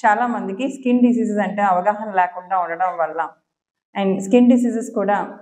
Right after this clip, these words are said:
ఎక్కువ క్రానిక్ కండిషన్స్, ఎక్కువ రోజులు మందులు వాడాల్సి వస్తది. ఈ అవగాహన లేక చాలా మంది ప్రజలు, ఆ, సరిగ్గా మందులు తీసుకోరు. అది కూడా స్కిన్ ప్రాబ్లమ్స్‌కి, ఆ, మెడికేషన్ కూడా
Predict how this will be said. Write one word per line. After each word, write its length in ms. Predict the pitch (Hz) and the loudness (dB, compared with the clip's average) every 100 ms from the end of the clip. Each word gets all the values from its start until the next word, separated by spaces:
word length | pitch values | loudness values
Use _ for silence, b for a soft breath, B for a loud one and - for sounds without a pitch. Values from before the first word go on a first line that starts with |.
| - - | -20 -16
ఎక్కువ 300 | 196 - 214 | -16 -2 0
క్రానిక్ 520 | 214 - 208 214 247 | 0 0 2 2 0
కండిషన్స్, 540 | 226 190 190 196 180 - 202 | -2 -2 -2 -6 -8 -12 -12
ఎక్కువ 320 | 196 - 269 | -14 0 4
రోజులు 380 | 247 214 233 214 | 4 2 -4 -6
మందులు 320 | 190 196 214 | -4 -4 0
వాడాల్సి 420 | 185 - 190 381 | 2 2 0 -2
వస్తది. 340 | 165 - - _ _ _ _ | -10 -12 -20 _ _ _ _
ఈ 160 | 220 220 | -2 2
అవగాహన 680 | 185 196 220 254 254 240 | 2 2 0 0 0 -4
లేక 300 | 208 185 185 190 - - 220 | -2 0 -2 -4 -4 -2 0
చాలా 180 | 202 220 | 0 -2
మంది 240 | 214 214 | -4 -8
ప్రజలు, 560 | 214 185 190 175 170 - _ b b b _ - | -4 -6 -4 -6 -6 -8 _ b b b _ -8
ఆ, 320 | 180 175 175 - | -4 -2 -2 0
సరిగ్గా 300 | 220 214 208 | 0 2 0
మందులు 340 | 208 196 202 233 | 0 0 -2 -4
తీసుకోరు. 600 | 233 196 - 185 - - - _ _ - | -2 -6 -4 -2 -2 -4 -14 _ _ -2
అది 160 | 190 190 | -2 0
కూడా 380 | 214 196 247 - - _ | -2 0 -2 -4 -18 _
స్కిన్ 440 | - 240 233 240 | -10 -2 2 2
ప్రాబ్లమ్స్‌కి, 840 | 226 185 185 208 - 196 190 175 - | 4 2 -2 -8 -8 -4 -2 -2 -4
ఆ, 340 | 175 165 165 | -2 0 0
మెడికేషన్ 600 | 170 190 208 233 233 196 | 0 -2 2 0 0 -10
కూడా 140 | 185 | -8